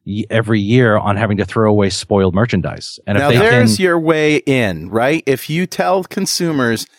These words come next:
Speaker 2: "Hey, let's stop wasting food," you can be part of the solution rather than part of the problem,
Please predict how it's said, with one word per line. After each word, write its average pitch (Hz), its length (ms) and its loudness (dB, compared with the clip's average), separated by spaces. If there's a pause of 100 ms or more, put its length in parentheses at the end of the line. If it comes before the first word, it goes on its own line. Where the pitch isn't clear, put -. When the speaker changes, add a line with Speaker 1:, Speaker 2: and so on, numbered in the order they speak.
(140)
Speaker 2:
"Hey, 139 340 -4 (240)
let's 147 240 -2
stop 156 380 -2
wasting 123 500 -2
food," 104 400 0
you 113 180 -2
can 131 200 -2
be 120 160 -4
part 120 240 -2
of 113 40 -4
the 110 60 0
solution 104 680 -2 (360)
rather 104 260 0
than 98 120 -4
part 98 240 -4
of 92 60 -6
the 90 80 -6
problem, 85 500 -6